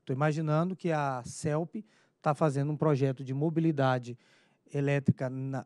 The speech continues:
no, no estado, no, ou talvez apenas no município, eu não conheço o detalhe do projeto, mas e, isso tem que, tem que ter um nível de interação com o poder público local, que é quem vai fazer toda a disciplina, a disciplina de uso do,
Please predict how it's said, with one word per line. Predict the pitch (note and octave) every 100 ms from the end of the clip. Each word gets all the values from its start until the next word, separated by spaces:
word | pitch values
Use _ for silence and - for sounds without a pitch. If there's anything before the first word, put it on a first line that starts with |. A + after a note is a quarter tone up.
| -
no, | C3 A#2 - A2+ A2
no | C3+
estado, | D3 - D3+ F#3 F#3+ F3+ D3+
no, | C3 A#2+ A2
ou | A2+ B2
talvez | C3+ B2 C#3
apenas | C3 - D3+ C#3+
no | C3+
município, | C#3 C3 - F3+ E3
eu |
não | C#3+
conheço | C3 C3+ D3+ D#3
o |
detalhe | C3+ - B2
do | B2
projeto, | B2 D3 B2+ C3+ F#3+ - _ - - _
mas | - D3+ F3+ - - -
e, | D#3 F#3 -
isso | F3+ G3
tem | F#3
que, | G3 G3+
tem | _ - G3+ A3
que |
ter | - G#3
um | A3
nível | F#3+ G3+ A3 G3+
de | F#3+
interação | F3+ F3 D#3 C#3+ E3 F3+ F#3 _
com | F#3 F#3+ G#3+ A#3 _
o | F#3+
poder | F3 G3+ F3+ G3
público | F#3 F3+ F#3+ G3+
local, | G#3 G#3 F3 D#3+ F#3 - - _ _
que | G3
é | G3 G#3+
quem | G#3+ A#3+
vai | G3 F3+ G3
fazer | - G#3+ D#3+ F#3
toda | F3 F#3
a | G3+
disciplina, | - F#3+ G3+ G3 G3 F#3
a | D3+
disciplina | C#3 - - - E3+ E3+
de | D3
uso | D3+ F3 D3+
do, | D3 C#3